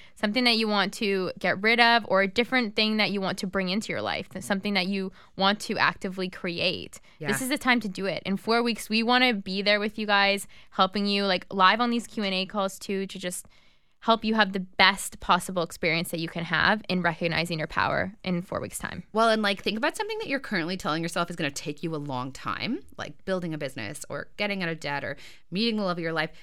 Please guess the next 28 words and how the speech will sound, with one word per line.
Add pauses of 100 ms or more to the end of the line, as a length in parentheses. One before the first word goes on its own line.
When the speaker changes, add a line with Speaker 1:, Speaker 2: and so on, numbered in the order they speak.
(200)
Speaker 2:
That
could
happen
for
you
in
the
next (520)
four
weeks,
less
than
that,
Speaker 1:
Yeah.
Speaker 2:
actually.
Like,
a
quantum
leap
is (540)
things (540)
changing
for
you
on
a
physical
level